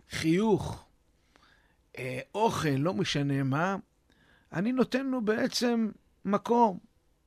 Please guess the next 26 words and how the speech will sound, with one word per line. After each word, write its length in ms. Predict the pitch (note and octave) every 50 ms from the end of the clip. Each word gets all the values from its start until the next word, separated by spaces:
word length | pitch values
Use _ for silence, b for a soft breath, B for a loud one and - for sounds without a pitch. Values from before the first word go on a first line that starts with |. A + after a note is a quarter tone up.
| _ _ _ _ _ _ -
יש 200 | F3 F3 - -
לו 160 | - G3 F#3+
קיום. 640 | - - - A#3 A#3+ A#3 C4+ D4 D4 C4+ A#3+ E3 A#2+ - _ _ _ _ _ _ _ _ _ _ _ _
אני 120 | - F3 A3+
מקיים 560 | A#3 A3 - - - G#3+ A#3 A#3+ A#3+ A#3+ A3+
אותו. 280 | G#3 F3 - - C3 - - _ _ _ _ _ _
בין 240 | - F3 A#3 A#3 G#3
זה 140 | E3+ F3+ G#3+
שאני 240 | F3 - F3+ D#3+ D#3+
מאכיל 400 | D3+ D3+ C3 - - F3+ G3+ G3+
אותו, 340 | G3 - - F#3 F3 - - - _ b b b b b b b b b -
ובין 280 | - C#3 C#3+ F#3+ G3+
אם 80 | F#3+ E3+
זה 140 | D3+ F#3 F3+
שאני 260 | D3+ E3 D#3+ D#3+ D#3
מח-, 240 | D3+ C#3+ - - - _ _ _ _ _ -
משלים 400 | C#3+ C#3+ - - E3+ G3 G#3+ G#3
לו 120 | F#3 F3 D#3
את 80 | C#3 D3
מה 120 | F3 F3
שחסר 580 | D#3 - D3 - - B2+ - - F3 F3+ F3 F3+
לו, 240 | F#3 F#3+ F#3+ F3 - - b b b b b b b b b b b b _ _ _ _ _ -
אני 320 | - D3 D3+ F3 G3 G3+ F#3+
נותן 420 | E3+ D#3 C#3+ - - F3 F3+ F3+
לו 160 | F#3 F3+ E3+
קיום 600 | - - - D#3+ D#3+ D#3 E3+ F#3+ G#3 G#3+ G#3 F#3+